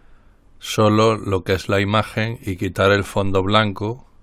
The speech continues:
y dejarlo como una transparencia para pegarlo en otra foto. Entonces las, la herramienta más apropiada para hacer esto, aunque se puede hacer de varias formas, es seleccionar con la herramienta varita mágica,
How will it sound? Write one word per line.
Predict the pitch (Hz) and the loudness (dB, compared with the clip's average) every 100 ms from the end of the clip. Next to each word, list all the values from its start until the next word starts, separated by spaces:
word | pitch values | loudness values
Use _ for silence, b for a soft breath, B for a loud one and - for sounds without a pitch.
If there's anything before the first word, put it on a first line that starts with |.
| _ | _
y | 104 | -6
dejarlo | 95 - - 95 98 | -6 -4 -4 -2 -4
como | - 98 98 | -2 -4 -2
una | 98 90 | -4 -4
transparencia | 101 95 - 98 107 101 113 107 127 b b b b b b _ | -8 -10 -4 -2 -2 -4 -4 -4 -4 b b b b b b _
para | - 101 92 | -2 2 4
pegarlo | 95 90 95 90 95 95 | 2 2 2 2 2 2
en | 95 | 2
otra | 95 95 95 | -2 -2 -4
foto. | - 120 - 85 b b b b b _ _ _ - b b b b b _ | 0 -4 -4 -10 b b b b b _ _ _ -20 b b b b b _
Entonces | - 101 117 104 | -8 -2 4 6
las, | 98 - | 4 2
la | - 101 | -2 2
herramienta | 98 92 156 113 104 95 101 | 2 2 -4 -2 -2 2 2
más | 101 104 98 95 - | 4 6 4 2 0
apropiada | 101 101 95 113 104 98 92 | -2 0 0 4 4 4 4
para | 98 92 | 0 0
hacer | - 107 | -2 0
esto, | 107 - 117 135 143 - | 0 -2 -4 -4 -8 -10
aunque | 101 92 | -8 -6
se | 98 95 | -6 -6
puede | - 101 | 0 0
hacer | 90 - 95 | 0 0 0
de | 95 92 | 0 0
varias | 95 98 95 | 2 0 0
formas, | - 107 107 127 - _ b b b b b b _ | -2 -2 -2 -4 -8 _ b b b b b b _
es | 104 - | -4 0
seleccionar | 104 98 - 110 98 104 104 101 | 0 0 -2 -2 2 4 4 0
con | - 98 | 0 2
la | 98 | 4
herramienta | 95 92 95 98 95 104 | 4 2 0 -2 2 4
varita | 101 95 95 95 | 4 4 0 0
mágica, | 110 - 90 - - | 0 -2 -6 -8 -14